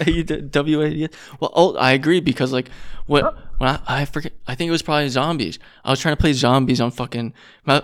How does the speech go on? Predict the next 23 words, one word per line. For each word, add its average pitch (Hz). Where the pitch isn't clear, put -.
keyboard 131
mouse. 135
I 151
had 175
no, 139
<laughs> -
I 127
didn't 147
know 120
any 117
of 107
the 113
bindings. 120
I 107
went 120
to 110
the 117
settings 110
to 110
try 104
to 107
remember 104
them. 104